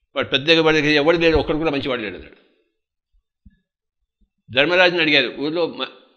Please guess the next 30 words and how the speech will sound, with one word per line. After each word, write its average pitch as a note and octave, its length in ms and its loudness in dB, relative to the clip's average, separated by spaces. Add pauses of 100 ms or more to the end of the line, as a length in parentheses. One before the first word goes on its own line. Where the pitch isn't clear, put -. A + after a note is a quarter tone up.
(280)
చెడ్డవాడు E3+ 300 2
ఎవడైనా D#3 280 2
ఉన్నాడని?" A#2 340 -4
చెప్పేసి, F#2 340 -14 (1400)
"ఒక్కడు G3 220 -6
కూడా G3+ 140 0
లేడని" E3 280 2
చెప్పాడు. F2 220 -8 (1080)
అంటే D3 160 -8
ధర్మరాజుకి F3+ 580 0
చెడు E3 100 -4
కనపడదు, D3 760 -4 (340)
దుర్యోధనుడికి F3+ 440 0
మంచి E3 220 -4
కనపడదు. G#2+ 440 -8 (1900)
పచ్చ C3+ 220 0
కామద F3 260 4
వాడికి E3+ 200 4
లోకం, D#3+ 340 -2
లోకం D3+ 160 -2
అంతా D#3 140 -4
పచ్చగా C#3 280 -6
కనపడుతుంది, A#2 500 -8 (1000)
ఎర్ర C3 180 0
కామద E3 300 -2
వాడికి E3 220 -2
లోకం D3 200 -4
అంతా D#3 160 -4
ఎర్రగా C#3 260 -2
కనపడుతుంది. A2 460 -12